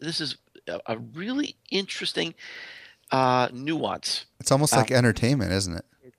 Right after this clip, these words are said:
Speaker 1: is. It is. And, and, and, and as you know, entertainment is important because as, I mean, we're trying to compete in an increasingly information dense world, and it's getting denser by the day. How do we cut through? How do we get our messages heard?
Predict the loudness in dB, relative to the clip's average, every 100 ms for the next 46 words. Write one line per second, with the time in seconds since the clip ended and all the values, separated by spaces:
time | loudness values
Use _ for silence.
0 | -2 -2 -2 -6 2 4 6 4 0 -4
1 | -4 -2 0 0 0 0 0 -2 -6 -2
2 | 0 0 -2 -10 -4 0 2 0 -2 -10
3 | -18 -18 -10 -2 2 0 -2 -4 -4 -2
4 | 0 0 -4 -10 -6 -4 -4 -10 -6 -4
5 | 2 2 2 0 -6 -12 -18 -18 -18 -2
6 | 2 4 4 0 -4 -6 -10 -8 -6 -6
7 | -6 -2 0 -2 -4 -10 -8 -2 0 0
8 | -2 -4 -2 -4 -4 -10 -6 -4 -2 -2
9 | -2 0 -4 -2 -2 2 2 0 -6 -10
10 | 0 0 0 -6 -4 -2 -4 -8 -18 -20
11 | -14 -12 -10 -10 0 2 2 0 0 0
12 | 0 0 -2 0 -6 0 0 0 0 2
13 | 2 -2 -14 -16 -8 -4 0 0 0 -6
14 | -6 -4 -4 -6 -12 -6 -6 -6 -6 -4
15 | -2 -2 0 0 0 -2 -2 -2 -2 -4
16 | -4 -4 -2 -4